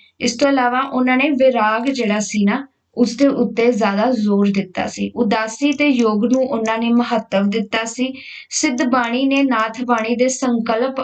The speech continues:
ਅਨੁਭਵ, ਗਿਆਨ ਤੇ ਗੁਰੂ ਦੇ ਮਹੱਤਵ ਨੂੰ ਸ਼ਾਮਿਲ ਕੀਤਾ। ਉਹਨਾਂ ਨੇ ਜਿਹੜੇ ਨਾਥ ਬਾਣੀ ਸੀ ਨਾ, ਉਹਨਾਂ ਦਾ ਜਿਹੜਾ ਸੰਕਲਪ ਸੀ ਨਾ ਕਿ ਅਨੁਭਵ ਦੇ ਨਾਲ ਹੀ ਤੁਹਾਨੂੰ ਗਿਆਨ ਮਿਲਦਾ ਹੈ, ਅਨੁਭਵ ਗਿਆਨ ਜਿਹੜਾ ਇੱਥੇ ਦਿੱਤਾ ਹੈ ਨਾ ਕਿ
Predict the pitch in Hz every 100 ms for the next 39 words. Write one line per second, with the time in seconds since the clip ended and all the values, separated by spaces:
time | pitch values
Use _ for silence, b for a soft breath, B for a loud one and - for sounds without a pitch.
0 | 220 220 208 208 214 240 196 208 208 202
1 | 220 277 B B B _ 233 233 247 214
2 | 240 277 277 269 247 254 - 202 247 -
3 | 202 196 196 202 196 - - 220 233 240
4 | 247 240 247 254 214 208 233 277 240 220
5 | 233 233 214 226 226 226 226 226 226 233
6 | 240 254 233 214 202 220 240 220 233 254
7 | B B B 311 294 - 240 247 294 285
8 | 302 277 220 214 233 311 285 277 254 214
9 | 214 214 247 247 226 220 226 240 - 214
10 | 214 226 240 220 208 202 196 196 202 208
11 | 202 196 208 214 339 330 _ _ _ _
12 | _ - - _ _ _ B B B B
13 | - 311